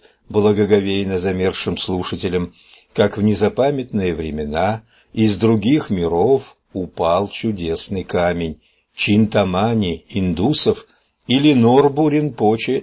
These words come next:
тибетцев и монголов, и с тех пор часть этого камня блуждает по земле, возвещая новую эру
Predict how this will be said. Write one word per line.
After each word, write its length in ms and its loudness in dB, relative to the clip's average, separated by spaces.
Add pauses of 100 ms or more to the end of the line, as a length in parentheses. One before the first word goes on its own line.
тибетцев 840 -6 (260)
и 100 0
монголов, 720 0 (400)
и 120 2
с 80 0
тех 260 0
пор 180 0
часть 400 0
этого 300 -2
камня 480 -4 (280)
блуждает 720 2
по 120 0
земле, 440 0
возвещая 680 -2
новую 480 0
эру 440 -2